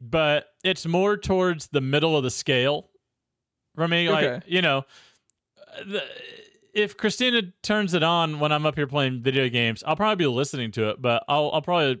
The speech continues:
Speaker 1: look at the screen here and there. That it's,
Speaker 2: Yeah.
Speaker 1: it's not gonna really grab my
Speaker 2: It's not,
Speaker 1: attention.
Speaker 2: it's not offensive. You know, like, parts of Taming the T-Rex, how it's offensively bad?
Speaker 1: Right.
Speaker 2: Nothing in here is offensively bad.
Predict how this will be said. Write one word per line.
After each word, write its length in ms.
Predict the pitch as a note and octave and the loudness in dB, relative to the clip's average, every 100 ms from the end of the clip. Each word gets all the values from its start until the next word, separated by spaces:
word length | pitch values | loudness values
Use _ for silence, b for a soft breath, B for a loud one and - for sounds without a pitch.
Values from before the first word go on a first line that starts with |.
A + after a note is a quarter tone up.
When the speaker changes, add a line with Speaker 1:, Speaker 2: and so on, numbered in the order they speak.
| - | -6
Speaker 1:
look 240 | C#3 C#3 C3+ | -4 -2 -2
at 60 | |
the 80 | A#2+ | -6
screen 300 | - C3 B2 | -6 -4 -2
here 180 | A#2 A#2+ | 0 0
and 120 | G#2 | 0
there. 420 | G#2+ G#2+ A#2 C#3 - _ - | 0 0 -2 -4 -12 _ 0
That 200 | B2 B2 | 2 2
it's, 120 | C#3 | 2
Speaker 2:
Yeah. 200 | G2+ G#2 - B B B | 0 -2 -8 B B B
Speaker 1:
it's 160 | D#3+ - | -4 -2
not 200 | G3 F#3 | -2 0
gonna 180 | E3+ D3 | 0 0
really 380 | D3 C#3+ C3 B2 B2+ | 2 2 0 -2 -2
grab 220 | C#3+ C3+ | 0 2
my 140 | A#2 | 0
Speaker 2:
It's 120 | A2 | 0
not, 80 | C4 C#4+ | 0 2
Speaker 1:
attention. 100 | G3 | 2
Speaker 2:
it's 100 | G3 | 0
not 120 | B3 E3+ | 0 -2
offensive. 480 | - F3+ D#3+ F3+ F#3 | 0 -2 -2 -4 0
You 80 | A3 | 0
know, 100 | A#3+ | 2
like, 180 | A3 | 0
parts 220 | A#3+ A#3+ G#3+ | 0 -2 -2
of 60 | |
Taming 200 | G#3+ G3+ | 0 0
the 60 | E3+ | 0
T-Rex, 380 | F3 F3+ F#3 - | 0 0 0 0
how 160 | E3+ | 0
it's 140 | D#3+ E3 | 0 -2
offensively 600 | C#3+ D3+ D3+ E3+ D3+ E3 | -2 -2 0 -2 0 0
bad? 400 | D3+ D3 D3+ E3 - - | 0 0 0 -2 -8 -2
Speaker 1:
Right. 320 | C3+ G2+ - _ _ - | -2 -2 -6 _ _ -6
Speaker 2:
Nothing 440 | D#3+ G3+ G#3 G#3+ | -2 0 0 0
in 80 | G3 | 2
here 280 | D#3 D#3+ E3 | 2 2 0
is 460 | - D#3+ D#3 C3+ - | 0 0 0 -2 -2
offensively 680 | C#3 - D3 - E3+ E3+ F#3 | -4 -2 -2 -2 -2 0 0
bad. 480 | F#3+ G3+ A#3 A3 | 0 0 0 -2